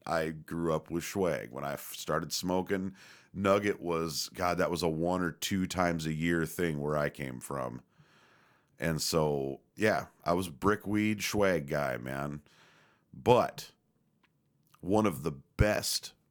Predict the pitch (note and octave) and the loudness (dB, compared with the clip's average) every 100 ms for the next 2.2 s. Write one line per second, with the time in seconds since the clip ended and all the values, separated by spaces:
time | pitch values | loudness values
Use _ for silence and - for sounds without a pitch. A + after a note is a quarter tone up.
0 | _ C#2+ E2+ E2 C#2+ D2+ C2+ C2+ D#2 D2+ | _ -2 0 0 -2 -8 -4 -2 0 -2
1 | C2 C#2 B1+ - C#2+ C#2+ D2+ - D2 C#2 | -4 -4 -6 -6 -6 -4 -4 -4 -2 -2
2 | - - | -4 -10